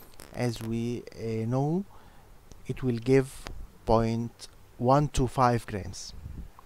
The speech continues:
Then convert it to milligrams. In example four, he gives us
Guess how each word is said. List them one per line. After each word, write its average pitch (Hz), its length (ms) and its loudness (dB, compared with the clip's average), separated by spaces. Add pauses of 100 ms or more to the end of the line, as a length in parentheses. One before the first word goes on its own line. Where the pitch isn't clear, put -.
(260)
Then 120 180 4
convert 139 680 4 (240)
it - 400 -6 (180)
to 117 380 0
milligrams. 107 760 0 (3250)
In 160 160 4
example 190 480 4
four, 170 460 10 (1400)
he 143 240 2
gives 147 340 6
us - 440 2